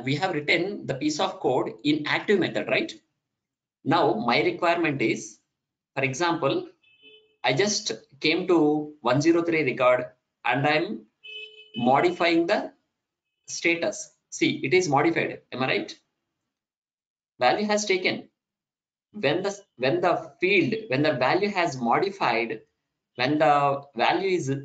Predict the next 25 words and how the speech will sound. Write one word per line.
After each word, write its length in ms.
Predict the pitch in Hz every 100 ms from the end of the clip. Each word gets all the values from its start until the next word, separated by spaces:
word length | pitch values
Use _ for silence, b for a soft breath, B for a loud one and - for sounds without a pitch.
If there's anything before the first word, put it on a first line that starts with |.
| -
one, 520 | - 143 151 135 139 - _ _ _
this 220 | 107 156 147
button 480 | 151 170 143 110 - _ -
should 220 | - 156
be 160 | 170 151
enabled. 480 | 139 127 120 95 - _ _ _ _ _ _ _
When 160 | 135
it 100 | 180
is 300 | 180 147 135 - _ _ _ _ -
zero, 600 | 123 185 190 151 151 -
it 140 | 143 139
should 160 | 160
be 60 | 160
disabled. 480 | 131 120 113 113 - -
I 80 | 127
mean, 300 | 196 - -
when 180 | 113 139
I 140 | 139
click 240 | 143 151 196
on 360 | 160 160 165 _ _ _ _ _ _ _ _ _ _ _ _ -
checkbox, 640 | 160 156 180 143 180 - - _
if 160 | 135 170
it 100 | 165
is 200 | 165 120
yes, 460 | 156 120 - -